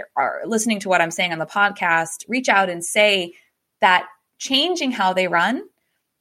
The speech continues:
in slowing down their easy days helped them fall in love with running again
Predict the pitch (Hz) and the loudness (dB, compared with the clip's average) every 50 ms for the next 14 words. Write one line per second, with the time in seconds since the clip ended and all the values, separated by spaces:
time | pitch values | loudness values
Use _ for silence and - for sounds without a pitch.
0 | _ _ _ _ - 220 196 190 - 226 208 208 208 202 196 190 185 190 131 190 | _ _ _ _ -4 -4 -2 0 2 2 2 4 4 4 2 2 0 -2 -2 -2
1 | 185 190 208 202 214 220 226 254 285 339 370 - - - _ _ _ _ - 233 | -4 -4 -2 0 2 2 2 2 0 -2 -4 -6 -8 -12 _ _ _ _ -2 -2
2 | 233 233 233 - 233 220 220 - 202 190 180 175 170 160 160 160 156 156 151 151 | -2 -2 -4 -6 -6 -6 -2 2 2 2 2 0 -2 -4 -4 -4 -4 -6 -6 -6
3 | 147 151 147 147 139 135 151 | -6 -6 -8 -8 -8 -8 -6